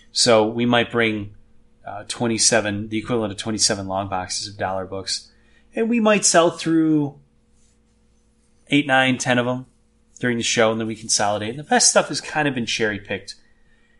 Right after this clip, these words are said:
uh, during the show. So then what you're left with, now you're down to maybe, you know, seventeen, eighteen boxes that you have left, been picked through. Um, then you have your, your vendors that don't have stores,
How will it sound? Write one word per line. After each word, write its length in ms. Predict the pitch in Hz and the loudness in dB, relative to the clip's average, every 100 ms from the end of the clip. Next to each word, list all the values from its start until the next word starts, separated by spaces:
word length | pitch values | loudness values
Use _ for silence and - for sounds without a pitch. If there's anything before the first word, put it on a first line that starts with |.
| _ | _
uh, 220 | 113 110 107 - | 0 2 2 4
during 260 | 170 139 | 4 4
the 80 | 113 | 0
show. 340 | - 107 92 | -2 0 -2
So 160 | 98 170 | -2 -2
then 140 | 214 277 | 0 0
what 120 | 214 | 0
you're 120 | 165 | 2
left 280 | 139 127 - | 2 2 0
with, 300 | 101 104 - _ _ _ 151 | -6 -8 -14 _ _ _ -2
now 100 | 165 | 2
you're 160 | 156 | 2
down 260 | 139 131 127 | 4 2 2
to 240 | 120 104 - _ _ _ _ _ _ _ _ _ _ | 0 0 -10 _ _ _ _ _ _ _ _ _ _
maybe, 360 | 220 214 196 175 | -8 -2 -2 0
you 380 | 175 170 170 160 | 0 -2 0 0
know, 120 | 147 | 2
seventeen, 520 | 139 143 135 - 143 | 2 2 0 -2 0
eighteen 420 | 127 120 - 120 110 | 0 -2 -2 -2 2
boxes 420 | 107 110 - 117 | 2 2 -2 -4
that 80 | 117 | -6
you 120 | 104 | -4
have 220 | 104 101 | -4 -2
left, 340 | 95 107 - - | -2 -2 -4 -14
been 300 | 185 175 196 | -12 -8 -2
picked 240 | 185 - | -2 -2
through. 340 | - 135 175 - _ _ _ _ _ _ | -2 -2 -2 -6 _ _ _ _ _ _
Um, 420 | 127 123 123 131 - _ _ _ _ _ - | 4 4 4 -4 -12 _ _ _ _ _ -6
then 260 | 139 151 | 0 2
you 80 | 156 | 4
have 220 | 147 127 | 2 0
your, 180 | 120 120 127 | -2 -4 -6
your 200 | 117 120 | -4 -4
vendors 580 | 110 156 170 123 117 - | 2 4 4 0 0 -2
that 140 | 117 - | -2 2
don't 180 | 147 135 | 2 0
have 200 | 110 - | -2 0
stores, 640 | - 117 127 - - - | 0 0 -4 -8 -10 -10